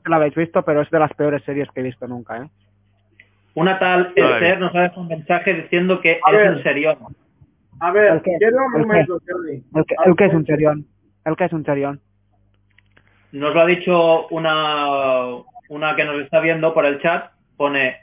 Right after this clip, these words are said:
Speaker 2: "Es un serión, Esther barra baja C C barra baja S".
Speaker 1: Sí, pero Esther, Esther, ¿qué es un
Speaker 4: ¿Gambito
Speaker 1: serión?
Speaker 4: de Dama?
Speaker 1: Gambito
Speaker 4: ¿Cuál?
Speaker 1: de Dama,
Speaker 2: Sí.
Speaker 4: ¿Gambito
Speaker 1: ¿eh?
Speaker 4: de Dama?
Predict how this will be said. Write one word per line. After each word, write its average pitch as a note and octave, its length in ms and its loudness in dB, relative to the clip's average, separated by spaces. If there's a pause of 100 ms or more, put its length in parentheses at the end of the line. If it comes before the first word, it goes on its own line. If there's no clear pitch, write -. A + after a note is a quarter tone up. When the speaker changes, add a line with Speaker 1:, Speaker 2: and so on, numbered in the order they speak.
Speaker 2:
"Es D#3+ 160 0
un F#3+ 160 0
serión, D3+ 340 0
Esther F3+ 380 0
barra E3 180 2
baja F3 360 0
C C#3+ 140 -8
C F#3+ 140 2
barra D#3+ 180 4
baja E3+ 360 0
S". A#2 300 -8 (600)
Speaker 1:
Sí, F#3+ 120 0
pero D#3 280 0
Esther, F3 400 -4 (160)
Esther, F#3 420 -2
¿qué F3+ 180 2
es G#3 60 4
un D4+ 100 0
Speaker 4:
¿Gambito B3 180 2
Speaker 1:
serión? C4 160 4
Speaker 4:
de B3 60 4
Dama? C4 340 2 (640)
Speaker 1:
Gambito G#3 240 4
Speaker 4:
¿Cuál? - 0 -
Speaker 1:
de F#3+ 60 2 (120)
Dama, D#3+ 100 4
Speaker 2:
Sí. F3+ 80 2
Speaker 4:
¿Gambito F3 240 -2
Speaker 1:
¿eh? A3+ 80 4
Speaker 4:
de A3+ 60 2 (120)
Dama? A#3+ 180 -4